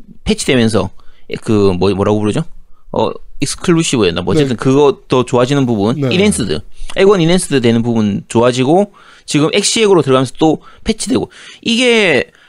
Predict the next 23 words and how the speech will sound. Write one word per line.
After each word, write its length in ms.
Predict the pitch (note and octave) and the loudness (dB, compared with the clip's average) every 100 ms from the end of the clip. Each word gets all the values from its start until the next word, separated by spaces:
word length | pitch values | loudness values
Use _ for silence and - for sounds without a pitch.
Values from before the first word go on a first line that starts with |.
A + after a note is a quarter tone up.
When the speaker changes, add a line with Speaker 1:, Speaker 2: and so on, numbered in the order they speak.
| - | -4
Speaker 1:
한 220 | A#3 A#3+ | 0 2
번 140 | D4 | 2
샀던 280 | - D4+ D4 | 0 0 2
사람들은 360 | A#3+ F3+ D#3+ B2+ | 2 2 2 2
다 140 | C3+ | 2
이해하시겠지만 920 | A#2 C#3 - - - - C#3+ C#3 F#2+ | 2 2 0 -4 -4 0 2 2 0
Speaker 2:
네. 220 | C3+ A2+ G2+ D#2+ D#2 - - - - | -2 -4 -4 -6 -12 -16 -18 -12 -4
Speaker 1:
해작 200 | A#3+ C#4+ | -2 0
게임입니다. 600 | D4+ B3+ B2+ G2 F#2 A2+ _ _ - | 2 2 2 -2 -4 -8 _ _ -10
게-, 160 | G3 C#3 E3 | -8 -8 -8
시가, 340 | - - C4 | -6 -2 -2
시도 240 | - F#4+ | -2 -2
때도 180 | E4 C#4+ | 0 0
없이 160 | G#3+ - | -2 -4
계속 340 | - G3+ B3 | -6 -2 2
뭔가가 300 | G#3 A#3 G3+ | 2 2 2
Speaker 2:
어, 60 | E3+ | 0
Speaker 1:
추가되고 460 | - A#3 D#3+ C3 | -2 -2 2 2
또 120 | F4+ E4+ | 2 2
Speaker 2:
추가가 220 | - E3 | 2 2
Speaker 1:
좋아져요. 220 | G#2 - | 2 2
Speaker 2:
계속 20 | |
돼. 400 | D#4+ F4 D3+ F2+ | 2 4 2 0